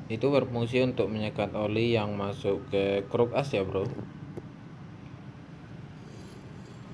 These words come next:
Oke, perhatikan. Untuk di bagian kruk asnya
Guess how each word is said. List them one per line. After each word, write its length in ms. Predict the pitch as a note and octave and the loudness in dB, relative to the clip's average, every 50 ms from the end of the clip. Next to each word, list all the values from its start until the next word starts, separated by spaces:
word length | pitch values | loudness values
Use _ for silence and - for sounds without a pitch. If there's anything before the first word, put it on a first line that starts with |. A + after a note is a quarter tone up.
| - - - - _ _ _ _ - - - - _ _ _ _ _ _ _ _ - - | -14 -16 -18 -20 _ _ _ _ -20 -20 -20 -20 _ _ _ _ _ _ _ _ -4 0
Oke, 480 | C3 C#3 C3+ D3+ D#3+ F3 F#3 F#3+ G3 F#3+ - | 2 6 10 10 12 12 12 10 8 6 4
perhatikan. 1040 | - B2 B2+ B2 A#2 A#2 A2+ A2 - - A#2+ A#2 A#2+ B2+ C3+ D3 E3 E3 E3 - - - - - _ - - _ _ _ _ _ _ _ _ - _ _ _ - - - - - | 2 4 4 4 4 4 4 4 4 8 8 8 10 10 8 8 6 2 0 -4 -6 -12 -20 -20 _ -20 -20 _ _ _ _ _ _ _ _ -20 _ _ _ -20 -20 -8 -2 2
Untuk 560 | A#2 A#2+ A#2 B2 C3 B2+ C3 C3 A#2+ A#2 A#2+ | 2 4 8 10 12 12 12 12 12 10 8
di 160 | B2+ B2+ A#2+ | 8 10 10
bagian 1120 | B2 B2 B2 A#2+ A#2 A#2+ A#2+ B2 A#2+ A#2+ A#2+ A#2+ A#2 A#2 A#2 A#2 A#2 A#2+ A#2+ A#2 A#2 A#2 A#2 - - - - - - - - - - - - - - - | 10 10 10 10 8 6 6 8 8 8 8 8 8 8 8 8 8 6 6 4 2 0 -2 -4 -6 -8 -8 -8 -8 -10 -10 -10 -10 -10 -10 -8 -2 4
kruk 160 | B2+ B2+ B2+ - | 6 8 8 8
asnya 640 | C3 C3 C3 B2+ C3+ C3+ C#3 D3 D#3 E3 E3+ E3+ | 8 6 4 4 4 6 6 8 8 8 8 8